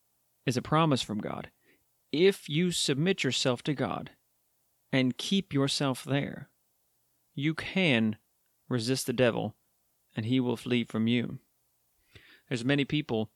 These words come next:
who try to do one or the other. There's some people who try to resist the devil, but they've never submitted to God. Therefore, they're gonna end up,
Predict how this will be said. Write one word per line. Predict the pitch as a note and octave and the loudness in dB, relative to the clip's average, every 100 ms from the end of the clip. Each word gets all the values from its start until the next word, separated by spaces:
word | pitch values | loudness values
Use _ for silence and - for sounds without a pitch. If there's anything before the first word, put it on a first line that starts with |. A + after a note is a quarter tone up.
| _ - - _ _ | _ -20 -20 _ _
who | C3 | -2
try | - C#3 | 2 2
to | B2+ | 2
do | A#2 | 2
one | B2+ B2+ A2+ | 2 2 2
or | A#2 A2+ | 2 2
the | A2+ | 2
other. | B2 A#2 - | 0 -2 -4
There's | G2 - | -6 -4
some | B2+ | -2
people | B2 A#2+ | -2 -2
who | |
try | B2 | -2
to | A2 | -2
resist | G#2+ B2 A#2+ | -2 -2 -2
the | C#3+ | 0
devil, | C3 D3+ F3+ | 0 0 -2
but | - | -4
they've | - G#2+ | -2 0
never | A#2+ B2 | 0 -2
submitted | - C3 B2 B2+ | -2 -2 -2 -4
to | C3 | -6
God. | D#3+ D#3+ - - | -4 -4 -4 -6
Therefore, | B2 A2+ B2+ B2+ | -6 -2 2 2
they're | C3+ | 2
gonna | B2+ B2 | 0 0
end | B2 C3+ | 0 -2
up, | - | -6